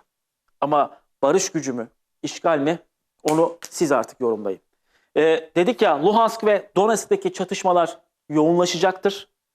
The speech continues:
Buradaki askeri üslerin vurulmasının ötesine eğer Rusya giderse, bu operasyonun ikinci dalgası başlarsa, o zaman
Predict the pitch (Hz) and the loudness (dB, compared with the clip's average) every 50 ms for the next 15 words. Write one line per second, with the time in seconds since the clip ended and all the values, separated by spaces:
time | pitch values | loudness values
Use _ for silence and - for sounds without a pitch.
0 | _ _ _ _ _ _ _ _ _ _ 160 185 247 269 311 311 - - 254 - | _ _ _ _ _ _ _ _ _ _ -2 0 2 2 2 2 2 2 0 0
1 | - - - 165 180 - - - - 233 247 294 294 262 - 220 190 - - 220 | 0 0 -2 -2 -2 -2 -6 0 2 2 4 4 2 0 -2 -4 -6 -2 0 2
2 | 220 226 226 196 180 165 175 190 208 208 202 208 196 - - 220 226 214 202 - | 4 4 4 2 2 2 4 4 4 4 2 0 0 0 0 0 0 -2 0 -2
3 | 170 170 170 208 185 196 - 190 175 156 123 110 - - _ _ _ _ _ - | -4 0 0 0 -2 0 -2 0 2 2 2 0 -2 -6 _ _ _ _ _ 0
4 | 160 196 226 254 285 302 277 240 202 208 220 214 - - 226 214 220 185 156 139 | 2 2 4 4 4 2 2 2 2 2 0 0 0 0 0 0 0 -2 0 2
5 | 143 127 120 - - - - _ _ _ _ _ _ _ _ _ 165 196 254 240 | 2 0 0 -2 -12 -16 -18 _ _ _ _ _ _ _ _ _ -2 0 2 2
6 | 233 233 233 220 214 202 185 - - 185 170 147 127 110 - _ _ _ _ _ | 2 4 2 2 2 2 0 0 0 0 0 0 -2 -4 -8 _ _ _ _ _
7 | _ _ 208 220 220 - 240 240 240 214 190 262 277 240 262 233 208 196 175 156 | _ _ -2 -2 0 2 2 2 2 2 2 0 2 2 2 2 4 2 2 2
8 | 165 160 - - 156 135 120 123 131 - - - 113 101 - - 175 185 196 - | 0 0 0 -2 -2 0 0 0 -2 -2 -2 -2 -2 -2 0 0 0 0 0 -2
9 | - _ _ _ _ _ _ _ _ _ _ _ _ _ _ _ _ _ 147 180 | -12 _ _ _ _ _ _ _ _ _ _ _ _ _ _ _ _ _ -4 0
10 | 175 190 139 127 127 135 110 - | 0 2 2 2 0 0 -2 -8